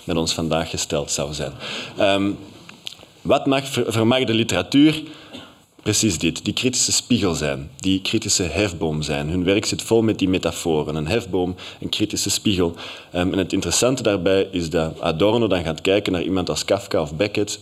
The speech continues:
eigenlijk werken die niet letterlijk over onze situatie gaan, maar dat via de omweg van de literatuur doen, via de omweg van de verbeelding. Hij zegt, als we het letterlijk zouden doen, en hij verwijt dat aan Bertolt Brecht, hij maakt het te pamfletair, hij benoemt het te letterlijk, dan werkt het niet meer.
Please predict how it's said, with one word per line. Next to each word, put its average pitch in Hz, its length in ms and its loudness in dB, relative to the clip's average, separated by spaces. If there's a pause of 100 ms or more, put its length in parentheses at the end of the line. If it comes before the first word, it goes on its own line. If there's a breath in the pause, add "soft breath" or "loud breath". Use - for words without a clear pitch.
(120)
eigenlijk 92 320 0
werken 98 380 0
die 101 120 0
niet 107 160 4
letterlijk 90 640 0
over - 260 -4
onze 78 220 -4
situatie 98 600 0
gaan, 104 240 -2 (240 loud breath)
maar 95 120 -2
dat 90 140 2
via 87 160 2
de 85 120 0
omweg 104 460 0
van 85 180 -2
de 85 80 0
literatuur 80 540 -4
doen, 73 160 -8
via 85 100 -2
de 73 80 0
omweg 87 200 -2
van 87 100 -6
de 82 80 -4
verbeelding. 78 560 -2 (380 loud breath)
Hij 80 120 -4
zegt, 92 220 0
als - 180 0
we 85 60 -4
het - 140 -6
letterlijk 127 440 2
zouden 110 300 4
doen, 131 360 2
en 82 240 -4
hij 85 120 0
verwijt 82 340 2
dat 95 120 4
aan 78 140 0
Bertolt 78 320 -4
Brecht, 117 360 -2 (260 loud breath)
hij 90 100 -4
maakt 90 180 0
het 87 100 -6
te 90 80 -2
pamfletair, 87 840 0
hij 90 140 -6
benoemt 95 340 -2
het - 140 -2
te 78 80 -2
letterlijk, 101 460 0
dan 80 180 -2
werkt 95 280 -2
het - 140 -8
niet 69 140 -8
meer. 67 220 -14